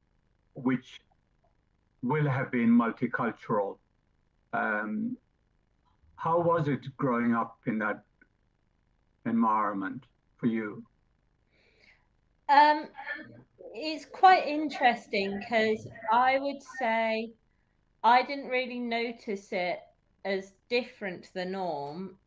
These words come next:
Speaker 2: until I left Birmingham to go to university, um,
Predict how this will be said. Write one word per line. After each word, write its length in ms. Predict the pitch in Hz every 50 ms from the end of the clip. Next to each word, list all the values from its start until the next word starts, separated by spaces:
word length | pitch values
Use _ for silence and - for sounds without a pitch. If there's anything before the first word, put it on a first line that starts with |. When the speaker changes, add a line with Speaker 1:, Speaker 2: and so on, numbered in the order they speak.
| _ _ _ _
Speaker 2:
until 800 | - 190 190 190 196 196 - 233 208 190 185 185 185 185 - - _
I 140 | - 180 185
left 400 | 185 185 196 196 196 - - _
Birmingham 540 | 196 180 170 175 180 180 180 175 175 175 175
to 120 | 170 -
go 220 | - 185 170 170 170
to 140 | - 202
university, 1300 | 180 170 180 175 175 170 165 180 170 170 175 175 - - - 175 - - 170 151 147 147 151 156 - - _ _ _ _ _ _ _ _ 160 _ _ _
um, 720 | 180 175 185 180 175 165 165 160 165 160 123 - 202 202